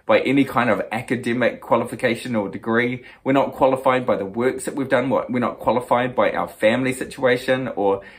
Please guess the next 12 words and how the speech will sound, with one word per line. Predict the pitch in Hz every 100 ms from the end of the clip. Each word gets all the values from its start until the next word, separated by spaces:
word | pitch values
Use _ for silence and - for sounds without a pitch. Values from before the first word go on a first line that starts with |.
| -
um, | 110 104 101 101
who | - 131 147
we | 139 127
know | 110 110 127 135 131
or | 98 104
what | 113 135
we | 131
know | 120 113 120 127
or | 120 110
what | 110 135 -
we | 117 107
have. | 131 131 131 139